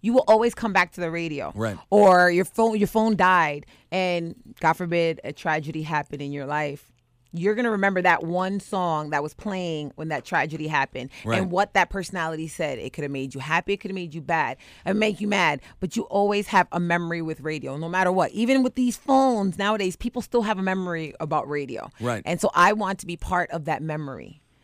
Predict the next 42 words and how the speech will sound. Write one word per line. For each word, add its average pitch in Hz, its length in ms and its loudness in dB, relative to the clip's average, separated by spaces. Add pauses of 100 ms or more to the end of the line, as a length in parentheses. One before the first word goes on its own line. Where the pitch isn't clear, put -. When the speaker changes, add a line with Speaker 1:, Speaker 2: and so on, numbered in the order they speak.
(160)
Speaker 2:
Sort 147 180 0
Speaker 1:
You 131 60 0
Speaker 2:
of 123 60 -2
Speaker 1:
know, 123 40 0
Speaker 2:
the, 175 60 2
Speaker 1:
I - 20 4
wanna 240 220 4
Speaker 2:
the 247 80 2
Speaker 1:
be 233 80 2
your 208 160 2
friend 175 420 -2
on 147 120 -4
the 131 60 -8
radio. 120 260 -10 (240)
Speaker 2:
the 123 100 -6
bonfire 120 680 -4
type 95 260 -10
situation. 95 560 -8
Speaker 1:
There 160 120 -2
you 123 100 -10
go. 110 60 -4
Speaker 2:
Everyone 117 300 -6
comes 107 280 -10
together 95 400 -8
with 214 80 -2
it. 247 60 -4
Speaker 1:
Yes. 190 580 -6
Speaker 2:
Yeah. 101 220 -6 (520)
Speaker 1:
And 165 120 -4
that's 156 140 -2
Speaker 2:
Yeah. - 20 0 (160)
Speaker 1:
what - 80 0
I, - 40 4
I, - 40 2
that's, 190 220 2
that's 196 300 2
why 156 300 4
I 165 80 0
wanted 156 240 -2
to 147 120 -6
do 151 120 -6
radio. 127 460 -8